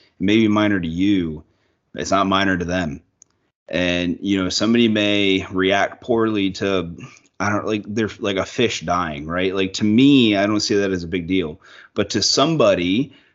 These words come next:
who, to somebody who maybe, I don't know, spent a lot of time with that fish in their life, and maybe, maybe they had conversations with that fish. Who knows? But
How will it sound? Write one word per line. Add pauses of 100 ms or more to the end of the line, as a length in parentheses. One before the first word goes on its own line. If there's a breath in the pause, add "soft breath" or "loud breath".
who, (2000)
to
somebody
who
maybe, (800 loud breath)
I
don't
know, (540 loud breath)
spent
a
lot
of
time
with
that
fish
in
their
life, (180)
and
maybe, (1160 soft breath)
maybe
they
had
conversations
with
that
fish.
Who
knows?
But